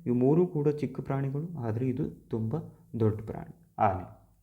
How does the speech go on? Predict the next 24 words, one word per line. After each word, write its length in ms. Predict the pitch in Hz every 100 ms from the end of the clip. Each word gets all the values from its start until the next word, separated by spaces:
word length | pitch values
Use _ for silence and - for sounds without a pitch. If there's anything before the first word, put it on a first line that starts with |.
| - 170
ಈ 40 |
ರೀತಿನೂ 320 | 156 151 131
ಹೇಳ್ಬೋದು. 460 | 92 82 - _ 113
ಏನು 280 | 127 180 139
ಅಂತ 160 | 92
ಅಂದರೆ, 460 | 90 92 110 160 - _ _ -
ಒಟ್ಟು 280 | 143 165 202
ಮೂರು 520 | 143 113 147 208 220
ಕು-, 260 | 220 147 123
ಮೂರು 540 | 120 147 190 202 196
ಚಿತ್ರಗಳು, 540 | 127 - 101 90 90 90
ಕೊಟ್ಟಿರೋ 460 | 120 117 147 160
ನಾಲ್ಕು 400 | 139 110 120 143
ಚಿತ್ರದಲ್ಲಿ 960 | 127 - 101 87 87 90 127 165 - - _ _ 120
ಮೂರು 360 | 120 151 202
ಚಿತ್ರಗಳೇನಾಗ್ತವೆ? 1300 | 202 - - 110 104 95 95 - 107 127 185 - - _ _ _ -
ಗುಂಪಾಗ್ತವೆ. 840 | 120 165 165 104 - - - - - _ _ _ -
ಮೂರು 280 | 123 131 156
ಚಿತ್ರಗಳೇನಾಗ್ತವೆ? 840 | 156 - 123 120 120 120 - 160
ಗುಂಪಾಗ್ತವೆ. 840 | 220 135 151 170 127 - - 113 143
ಉಳಿದಿರೋ 520 | 127 127 165 180 135
ಒಂದೇನಾಗುತ್ತೆ? 680 | 120 160 160 117 104 101 165
ಸಪ್ರೇಟ್ 500 | - 101 107 107 104
ಆಗುತ್ತೆ. 500 | 90 - - -